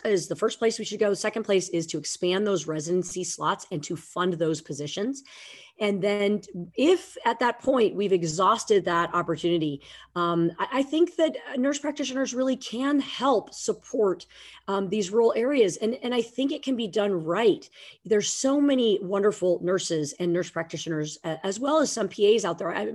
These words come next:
I'm not as familiar working, you know, with P As collaboratively. So that's, um, something I'm not as hands-on about. But I work with a pediatric nurse practitioner myself. I did look for a doctor. I couldn't find one. She is,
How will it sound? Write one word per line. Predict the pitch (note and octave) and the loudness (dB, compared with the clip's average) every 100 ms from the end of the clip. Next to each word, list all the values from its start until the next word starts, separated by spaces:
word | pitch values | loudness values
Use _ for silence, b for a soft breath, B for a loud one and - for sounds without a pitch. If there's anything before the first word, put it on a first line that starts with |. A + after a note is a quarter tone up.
| A#3+ | -2
I'm | A3 | 0
not | A3 A#3+ | 2 2
as | C4 | 2
familiar | A3+ F#3 F3+ F3+ F3 | 2 2 4 4 4
working, | D#3 F#3+ - F3+ D#3+ D#3+ - | 2 0 2 0 0 -2 -4
you | F3 | -2
know, | D#3+ | 0
with | D#3 F#3+ F3 | 4 4 4
P | - D#3 D#3 | -2 -4 -2
As | D3 | -4
collaboratively. | - D#3+ F3+ F#3 D#3+ C#3+ E3 - | -6 -2 0 0 -2 -4 -8 -6
So | - E3 D3+ B B - | -4 -4 -6 B B -4
that's, | F#3+ - - - | -2 -2 -6 -6
um, | F3+ E3 D#3 | -2 -2 -2
something | F#3+ F3+ E3+ | -2 -2 0
I'm | E3 | 0
not | E3 F3+ | 2 2
as | E3 D#3 | 2 -2
hands-on | D3+ E3 D#3 F3+ F#3+ | -4 -4 0 0 0
about. | D3+ C#3+ B B B - | -2 -6 B B B -2
But | F3 | 0
I | G3 | 2
work | F#3+ G#3 G#3 | 2 2 4
with | A#3 | 4
a | A3+ | 4
pediatric | A3+ G#3 G3 G3+ | 2 2 0 -2
nurse | G3 F#3 | -6 -6
practitioner | F#3 F3+ E3+ E3+ D#3+ | -6 -6 -6 -4 -4
myself. | D3+ - E3 F3+ G3 - | -4 -4 -2 -2 -4 -6
I | D#3 | -6
did | C#3+ E3 | 0 0
look | G3+ G#3+ | 2 0
for | - | -2
a | G3+ | 0
doctor. | F#3+ - B3+ | 0 -2 -8
I | G#3 | -10
couldn't | - D#3+ D#3+ - | -4 -2 -2 -4
find | E3 F3 | -4 -2
one. | A3+ A3+ B B - | -4 -6 B B -14
She | - - A3 A3 G#3+ | -8 -4 -2 -2 0
is, | G3 F#3 F3+ F3 E3 | 2 4 4 2 0